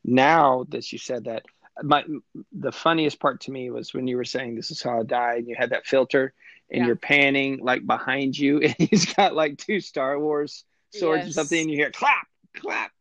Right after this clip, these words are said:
Speaker 2: Yeah.
Speaker 1: And I'm like,
Speaker 2: Yeah.
Speaker 1: "Oh, that is such a boy thing." That is,
Speaker 2: Yeah.
Speaker 1: and, and I,
Speaker 2: Yes.
Speaker 1: I, I miss that.
Speaker 2: Yeah, this
Speaker 1: Um,
Speaker 2: is so, um, yeah, so you're talking to my ghost, 'cause I actually died in Walmart. Um, this,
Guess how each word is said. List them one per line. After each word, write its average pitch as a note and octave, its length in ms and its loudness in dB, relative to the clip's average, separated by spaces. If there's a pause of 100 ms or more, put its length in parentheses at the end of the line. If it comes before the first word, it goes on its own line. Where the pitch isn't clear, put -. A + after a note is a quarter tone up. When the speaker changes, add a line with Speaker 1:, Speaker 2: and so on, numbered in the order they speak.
(120)
Speaker 2:
Yeah. G3 200 -2 (120)
Speaker 1:
And C#3 100 -12
I'm C#3 60 -10
like, B2+ 140 -10
Speaker 2:
Yeah. F3 100 -14 (200)
Speaker 1:
"Oh, B2 60 -8
that - 180 -12
is - 120 -16
such - 300 -10
a - 60 -8
boy C2 320 -6
thing." - 500 -12 (160)
That - 100 -8
is, - 60 -6
Speaker 2:
Yeah. E3+ 200 -8 (300)
Speaker 1:
and, - 160 -8
and - 280 -8
I, - 40 -6
Speaker 2:
Yes. - 140 -14 (380)
Speaker 1:
I, - 80 -2
I D3+ 40 0
miss E3 280 0
that. - 200 -2 (640)
Speaker 2:
Yeah, F3+ 280 -10 (100)
this - 120 0
Speaker 1:
Um, B2 340 2
Speaker 2:
is B2+ 160 -16
so, G3+ 520 -2
um, F3 380 -10 (640)
yeah, A3+ 200 -2
so G#3 320 -6 (140)
you're G#3+ 160 -12
talking G#3+ 420 -12
to A#3+ 100 -18
my A3 160 -12
ghost, F#3 680 -12
'cause F#3+ 180 -16
I F3 120 -4
actually F3 520 -8
died E3+ 240 -12
in E3+ 120 -20
Walmart. E3 380 -18 (760)
Um, D#3 260 -20 (640)
this, - 320 -20